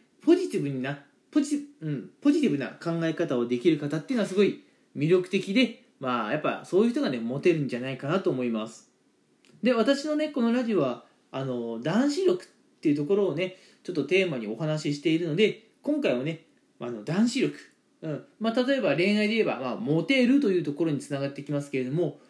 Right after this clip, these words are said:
もしね、モテたいのであれば、あるいはね、会社とかでも、こう、注目を集めたいとかね、まあ、学校でもいいですよ。学校でもね、注目を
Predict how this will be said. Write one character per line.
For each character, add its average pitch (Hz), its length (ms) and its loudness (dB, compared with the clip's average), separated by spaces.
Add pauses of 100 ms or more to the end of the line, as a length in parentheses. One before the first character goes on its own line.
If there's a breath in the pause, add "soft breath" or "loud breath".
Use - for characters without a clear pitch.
(200 soft breath)
も 285 140 2
し 277 120 -2
ね、 185 300 -2 (540)
モ 165 200 4
テ 320 140 6
た 339 140 8
い 311 40 6
の 196 100 2
で 143 100 0
あ 127 60 0
れ 120 100 0
ば、 110 180 -10 (600)
あ 349 100 2
る 233 60 8
い 226 40 8
は 196 60 4
ね、 190 320 -2
会 254 220 4
社 277 120 6
と 285 80 2
か 269 120 2
で 214 80 4
も、 226 340 2 (240 loud breath)
こ 127 580 2
う、 131 140 -4
注 277 240 4
目 294 180 4
を - 120 2 (120)
集 185 100 -4
め 202 100 4
た 254 100 2
い 220 60 2
と 156 80 -2
か 110 100 -6
ね、 165 240 -10 (220)
ま 160 140 0
あ、 - 20 0
学 160 220 -4
校 294 100 6
で 285 60 6
も 277 80 4
い 208 40 4
い - 20 4
で - 60 0
す 135 60 -2
よ。 110 80 -2 (180)
学 127 240 -6
校 214 180 4
で 233 80 2
も 214 120 2
ね、 180 300 -4
注 180 180 2
目 208 180 4
を - 160 0